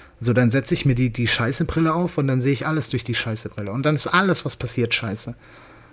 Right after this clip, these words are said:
So, dann ist, dann ist Verspätung scheiße von irgendwelchen öffentlichen Verkehrsmitteln.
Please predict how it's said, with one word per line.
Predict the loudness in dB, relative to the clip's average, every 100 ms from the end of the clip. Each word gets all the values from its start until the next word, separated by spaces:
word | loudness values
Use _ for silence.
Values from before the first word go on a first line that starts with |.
| -20 -20 _ _ _ _ -20 -18 -4
So, | 2 4
dann | 4
ist, | 4 0 -4
dann | -2 -2
ist | -2 -4
Verspätung | -2 2 2 4 2 4 2
scheiße | 4 2 2 0 -4
von | -4 -4
irgendwelchen | 0 0 0 0
öffentlichen | -2 -2 -4
Verkehrsmitteln. | -4 -4 -2 -2 -2 -2 0 -2